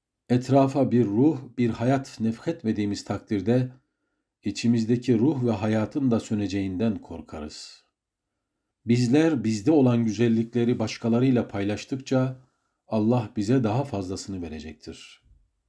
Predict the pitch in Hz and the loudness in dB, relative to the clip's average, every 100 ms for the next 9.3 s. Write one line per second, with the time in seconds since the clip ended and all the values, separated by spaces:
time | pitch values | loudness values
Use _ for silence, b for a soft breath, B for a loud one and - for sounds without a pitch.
0 | _ _ _ _ _ 120 135 143 156 151 | _ _ _ _ _ 4 6 6 4 2
1 | 147 170 147 135 - 120 113 123 127 123 | 2 2 -2 -4 0 2 4 4 4 4
2 | 127 123 160 - 120 117 120 120 123 113 | 2 0 -6 -2 0 2 0 0 0 2
3 | 117 117 - 113 123 113 95 - 95 113 | 0 0 -2 0 2 0 -2 -6 -4 -2
4 | 127 - _ _ _ _ _ _ 101 110 | -4 -10 _ _ _ _ _ _ -4 -2
5 | - 127 117 143 123 - 120 113 - 123 | 4 4 4 0 0 0 -2 -2 -2 -4
6 | 117 110 139 - 117 110 110 - 104 107 | -2 -2 -4 -6 -6 -4 -4 -4 -2 0
7 | 107 95 82 92 120 117 98 90 98 98 | -2 -4 -6 -2 2 2 0 -4 -4 -4
8 | 98 95 113 92 87 - 110 87 76 76 | -4 -6 -6 -6 -8 -8 -6 -6 -8 -12
9 | - - | -16 -20